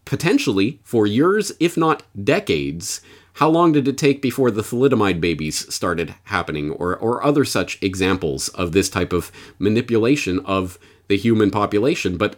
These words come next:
in this case, on so much grander a scale than anything that's gone on before,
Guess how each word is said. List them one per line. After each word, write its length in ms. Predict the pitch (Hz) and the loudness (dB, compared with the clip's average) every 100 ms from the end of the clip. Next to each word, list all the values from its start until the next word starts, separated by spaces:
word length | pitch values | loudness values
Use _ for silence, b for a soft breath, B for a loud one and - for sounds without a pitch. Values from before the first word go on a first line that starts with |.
| _ | _
in 220 | - 110 | 0 2
this 180 | 131 240 | 2 0
case, 400 | - 120 87 - - | 0 0 0 -4 -2
on 160 | 127 | 0
so 680 | 123 - - - 190 240 214 | 0 -2 -4 0 0 2 2
much 360 | 180 190 - - | 2 0 -2 0
grander 420 | 147 160 143 127 | 2 4 4 2
a 40 | |
scale 520 | - 147 151 76 73 b b b | 2 2 2 2 -2 b b b
than 160 | 113 113 | 2 4
anything 380 | 110 101 98 | 2 2 0
that's 160 | 95 - | 0 -2
gone 200 | 92 87 | -4 0
on 160 | 87 82 | 0 0
before, 440 | 80 101 87 87 | -2 -2 -2 -2